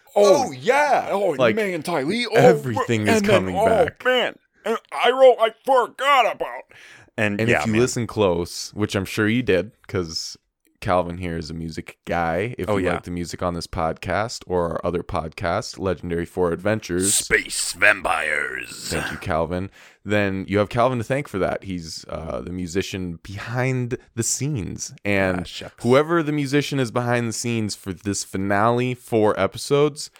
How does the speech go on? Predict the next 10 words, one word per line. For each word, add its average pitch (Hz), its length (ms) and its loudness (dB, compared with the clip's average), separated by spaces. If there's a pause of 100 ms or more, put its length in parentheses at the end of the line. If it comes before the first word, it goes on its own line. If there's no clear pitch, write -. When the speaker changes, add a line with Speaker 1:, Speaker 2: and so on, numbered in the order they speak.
(160)
Speaker 1:
Oh, 117 140 6
yeah. 80 180 2
Speaker 2:
starting 120 320 4
with 135 140 0
the 139 80 -4
previously 135 560 0
on, 90 400 0 (540)
they 104 200 0
add 87 240 0
some - 320 -8